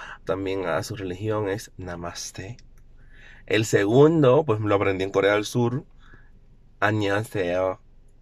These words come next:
¿verdad? No hay que tocarse. El tercero, que lo usamos nosotros, los que somos religiosos, aunque es árabe, es Salam Aleikum,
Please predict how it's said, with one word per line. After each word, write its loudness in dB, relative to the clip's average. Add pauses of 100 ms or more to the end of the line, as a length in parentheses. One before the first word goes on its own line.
(440)
¿verdad? 4
No 6
hay 6
que 0
tocarse. 4 (880)
El 6
tercero, 6
que 0
lo 2
usamos 2
nosotros, 2
los -8
que -12
somos -4
religiosos, -2 (760)
aunque 2
es -14 (380)
árabe, 0 (600)
es -4 (400)
Salam 0
Aleikum, -4